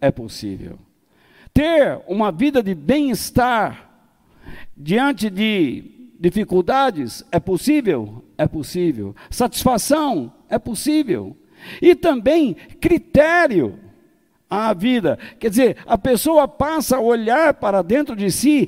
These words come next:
e avaliar a si própria, coisa que nós pouco fazemos. Nós temos um péssimo hábito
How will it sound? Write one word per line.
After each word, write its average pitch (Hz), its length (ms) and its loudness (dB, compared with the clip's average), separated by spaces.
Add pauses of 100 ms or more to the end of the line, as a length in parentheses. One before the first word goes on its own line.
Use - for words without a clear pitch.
(120)
e 285 140 4
avaliar 277 840 2
a 240 120 0
si - 160 -2
própria, 226 720 -2 (840)
coisa 214 280 2
que 175 160 0
nós 196 640 -4 (120)
pouco 220 380 -2
fazemos. 160 840 -6 (880)
Nós 294 500 4
temos 254 420 0
um 220 120 -2
péssimo 262 760 2
hábito 185 520 0